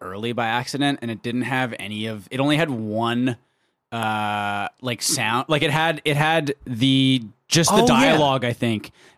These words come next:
Speaker 1: And so it didn't have any of, like, the actual, it didn't have any music.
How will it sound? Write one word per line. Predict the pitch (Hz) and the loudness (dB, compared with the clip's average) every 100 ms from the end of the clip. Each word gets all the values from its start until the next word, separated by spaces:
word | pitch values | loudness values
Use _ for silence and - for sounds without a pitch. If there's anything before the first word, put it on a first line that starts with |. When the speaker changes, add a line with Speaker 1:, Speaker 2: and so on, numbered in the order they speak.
| - | 0
Speaker 1:
And | 139 | 2
so | 151 151 | 4 4
it | 143 | 4
didn't | 151 160 | 2 2
have | 160 165 165 | 2 2 2
any | 147 143 | 4 4
of, | 147 127 | 4 2
like, | 139 131 | 0 2
the | 131 | 0
actual, | 123 - 143 | 0 0 0
it | 127 | 2
didn't | 151 | 4
have | 185 | 4
any | 208 | 4
music. | 165 135 123 123 127 | 6 4 4 0 -2